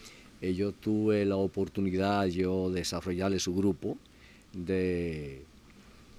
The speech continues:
de producirle sus primeros temas, eh, allá en Santo Domingo, temas que realmente fueron exitosos en los años ochenta y cinco.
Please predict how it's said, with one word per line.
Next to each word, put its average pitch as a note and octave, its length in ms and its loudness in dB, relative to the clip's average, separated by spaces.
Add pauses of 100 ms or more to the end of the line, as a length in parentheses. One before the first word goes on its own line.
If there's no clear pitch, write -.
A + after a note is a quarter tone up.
(160)
de G2 140 2
producirle G2 680 6
sus F2+ 180 0
primeros F#2 420 0
temas, F#2+ 600 0 (260)
eh, F2 280 0 (200)
allá F2 180 -6
en F#2 60 -2
Santo F#2+ 280 -2
Domingo, F#2+ 460 0 (440)
temas G2+ 340 2
que G#2 140 -2
realmente G2 640 0 (340)
fueron G2 360 0
exitosos G2 640 0
en F#2 80 2
los E2+ 160 -2
años F#2 200 -2
ochenta F#2 260 -4
y E2+ 40 -2
cinco. F#2 420 -2